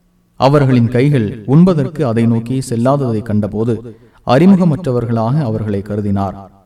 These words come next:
அவர்களை பற்றி மனதுக்குள் பயந்தார். "பயப்படாதீர், நாங்கள் லூத்துடைய சமுதாயத்திற்காக அனுப்பப்பட்டுள்ளோம்"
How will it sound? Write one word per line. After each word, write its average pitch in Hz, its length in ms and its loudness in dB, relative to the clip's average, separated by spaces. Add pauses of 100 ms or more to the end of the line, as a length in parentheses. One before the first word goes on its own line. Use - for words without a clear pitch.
(540)
அவர்களை 127 460 2
பற்றி 135 360 -4 (200)
மனதுக்குள் 123 500 0
பயந்தார். 101 500 -2 (1000)
"பயப்படாதீர், 120 680 0 (340)
நாங்கள் 127 600 4
லூத்துடைய 139 580 0
சமுதாயத்திற்காக 113 1000 -2
அனுப்பப்பட்டுள்ளோம்" 107 760 -4